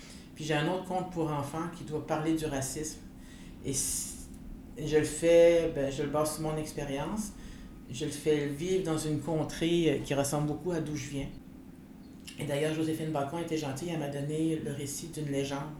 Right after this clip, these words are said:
sur les baleines, avec les Inuits, que je reprends là-dedans. Et, euh, et c'est ça, là, je suis rendue, là, euh, dans la période critique où faut que je parle du racisme, puis là, je sais pas trop comment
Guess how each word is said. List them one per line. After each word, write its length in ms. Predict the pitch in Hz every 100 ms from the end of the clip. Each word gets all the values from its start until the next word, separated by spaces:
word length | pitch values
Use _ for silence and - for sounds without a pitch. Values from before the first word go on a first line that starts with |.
| -
sur 180 | - 143
les 100 | 139
baleines, 340 | 135 139 139 - - - - -
avec 240 | 131 131
les 200 | 143 131
Inuits, 160 | 131 131 131 - - - -
que 100 | 156
je 140 | 135 -
reprends 380 | 147 - 151 151
là-dedans. 360 | 135 135 131 - - - - - - - -
Et, 480 | 170 175 175 175 170
euh, 500 | 156 143 139 139 139 123 113 - - - - - - - - - - - - - - - - - -
et 80 | 160
c'est 160 | 170
ça, 260 | - 170 165
là, 160 | 151
je 60 | 139
suis 140 | - 151
rendue, 600 | 147 143 131 147 175 165
là, 80 | 156
euh, 440 | 156 151 135 123 131
dans 100 | 135
la 100 | 135
période 340 | 139 147 151 -
critique 440 | - - - 156 135
où 40 |
faut 200 | 127 131
que 40 |
je 80 | -
parle 200 | 143 147
du 60 | 143
racisme, 520 | 135 127 - 147 160
puis 100 | 127
là, 60 | 113
je 60 | 107
sais 100 | -
pas 140 | -
trop 160 | - 110
comment 220 | - -